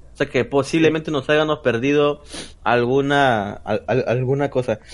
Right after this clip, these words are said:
Otra cosa que también me parece interesante de Cinema Paraíso es, este, cómo logran combinar, este, la infancia con el, la adultez del personaje, ¿no?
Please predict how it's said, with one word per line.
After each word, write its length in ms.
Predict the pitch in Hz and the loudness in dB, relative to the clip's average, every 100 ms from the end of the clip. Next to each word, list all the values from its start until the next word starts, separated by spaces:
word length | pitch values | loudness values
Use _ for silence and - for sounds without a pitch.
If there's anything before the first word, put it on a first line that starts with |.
| - - - - - - | -18 -18 -20 -20 -12 -2
Otra 240 | - 254 | 0 0
cosa 260 | 214 196 233 | -2 -2 0
que 140 | 175 | 2
también 180 | 156 160 | 2 2
me 80 | 175 | 2
parece 280 | 151 151 175 | 2 2 0
interesante 580 | 165 131 123 139 139 151 | 0 0 0 -4 -2 -4
de 80 | 139 | -4
Cinema 280 | 127 127 | -4 -6
Paraíso 640 | 135 127 120 120 - 151 - _ _ _ _ _ | -2 0 0 -2 -6 -6 -8 _ _ _ _ _
es, 280 | 120 123 - | -2 -2 -2
este, 300 | 135 - 139 | -6 -2 -4
cómo 220 | 135 135 | -2 0
logran 500 | 131 131 139 139 139 - - - - _ _ - | 0 4 2 2 -6 -16 -20 -20 -20 _ _ 0
combinar, 880 | 139 131 127 127 135 139 170 - _ _ _ _ _ _ | 2 2 0 -2 0 0 -2 -6 _ _ _ _ _ _
este, 640 | 123 117 - 123 117 113 | -6 -6 -6 -2 0 0
la 140 | 113 117 | 2 0
infancia 840 | 120 - 147 156 - 160 185 208 | -2 0 0 0 -4 -4 -4 -6
con 300 | - 120 110 | -6 -6 -4
el, 340 | 110 - - - | -6 -10 -18 -14
la 640 | 113 110 104 101 98 95 - | 0 2 4 4 4 0 -2
adultez 440 | 117 117 113 147 | -2 -2 -2 -4
del 140 | 147 156 | -4 -4
personaje, 580 | 131 - 107 127 - 107 | -6 -4 -2 -2 -2 -6
¿no? 220 | 135 | -8